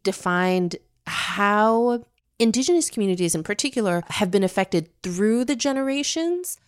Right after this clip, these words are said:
from kind of the horrors that the American government put them through. But that here, and here's where the hopeful comes in,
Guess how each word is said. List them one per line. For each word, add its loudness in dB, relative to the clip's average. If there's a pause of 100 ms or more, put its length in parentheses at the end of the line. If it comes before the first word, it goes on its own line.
(280)
from 0 (100)
kind -6
of -8
the -4
horrors -2
that -2
the 0
American -2
government 0
put -4
them -2
through. -2 (640)
But 4
that 4
here, 0
and -2
here's -2
where 4
the 4
hopeful 0
comes -4
in, -4